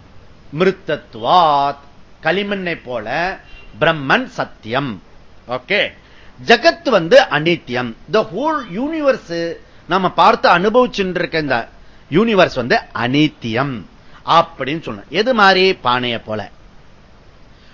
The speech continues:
பிரம்மன் சத்தியம் எது போல? களிமண்ணு போல. ஓகே, எப்படி, எப்படி?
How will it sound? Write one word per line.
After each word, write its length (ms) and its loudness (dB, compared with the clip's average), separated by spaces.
பிரம்மன் 460 4
சத்தியம் 340 0
எது 120 2
போல? 200 2
களிமண்ணு 520 -4
போல. 140 -8
ஓகே, 300 -2
எப்படி, 320 0
எப்படி? 300 0